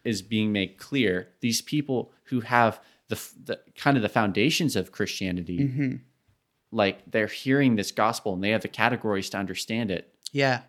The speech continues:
Speaker 1: And then boom, they're getting saved, like, one after another, just all these people coming to Christ. Um,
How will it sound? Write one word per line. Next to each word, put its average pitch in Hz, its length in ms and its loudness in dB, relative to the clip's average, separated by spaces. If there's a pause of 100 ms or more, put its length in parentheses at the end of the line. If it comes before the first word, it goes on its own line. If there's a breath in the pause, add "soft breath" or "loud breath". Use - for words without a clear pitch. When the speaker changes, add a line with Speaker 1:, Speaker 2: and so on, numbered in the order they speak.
(100)
Speaker 1:
And 117 180 6
then 98 380 2
boom, 117 300 4
they're 101 100 -6
getting 95 240 -2
saved, 139 360 0
like, - 160 -8
one 98 140 -2
after 92 220 -8
another, 143 280 2
just - 200 -8
all 110 120 4
these 110 160 -2
people 131 320 0
coming 101 280 -2
to 87 80 -10
Christ. 123 480 0 (520 soft breath)
Um, 92 480 0